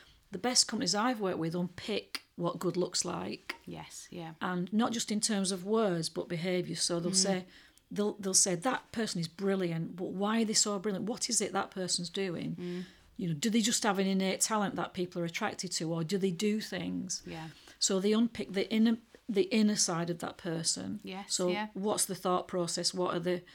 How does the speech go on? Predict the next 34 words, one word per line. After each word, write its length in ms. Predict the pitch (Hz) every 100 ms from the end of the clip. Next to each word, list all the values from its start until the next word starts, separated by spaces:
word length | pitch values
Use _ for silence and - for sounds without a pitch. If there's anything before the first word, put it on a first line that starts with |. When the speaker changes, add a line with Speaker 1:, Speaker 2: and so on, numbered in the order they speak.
| - - -
Speaker 1:
attitudes 680 | 180 - - 185 170 165 175
and, 180 | 180 -
and 200 | 175 165
values 340 | 185 185 175
of 100 | 175
that 200 | 175 170
person? 580 | - 175 165 - - 190 - 277
Speaker 2:
And 80 |
that's 260 | 311 - -
really 220 | 269 294
their 140 | 214 208
personal 420 | - 220 - 214
brand. 300 | 202 233 320 - 190
Speaker 1:
Yeah, 280 | 208 269 269
the 280 | 185 196 -
inner 200 | 214 202
s-, 140 | 196 220
Speaker 2:
Yeah. 180 | 294 320 -
Speaker 1:
inner 240 | 214 196
person. 340 | - 175 214
Speaker 2:
Yeah. 60 | 196
Speaker 1:
Then 120 | 190
they 80 | 190
translate 480 | 185 - 214 202 180
that 120 | 185
into, 160 | 196 208
well, 120 | 196
what 180 | 214 220
do 60 | 196
they 100 | 202
Speaker 2:
Mm. 40 |
Speaker 1:
actually 260 | 233 185 170
do 280 | 208 208
then? 300 | 175 - 180